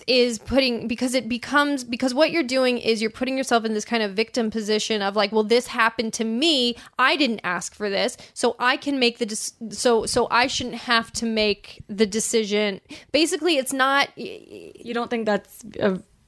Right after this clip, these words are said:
Speaker 2: you could consider be-, that person a victim?
Speaker 1: Well, no, but you, but,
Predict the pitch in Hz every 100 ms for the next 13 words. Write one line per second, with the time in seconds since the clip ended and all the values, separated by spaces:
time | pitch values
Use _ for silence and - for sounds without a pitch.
0 | _ 202 202 202 214 220 208 - 196 196
1 | - - 202 - 196 - 202 196 196 165
2 | 185 - 226 262 - _ 240 294 294 214
3 | 277 311 233 135 - 285 - 311 - 247
4 | 302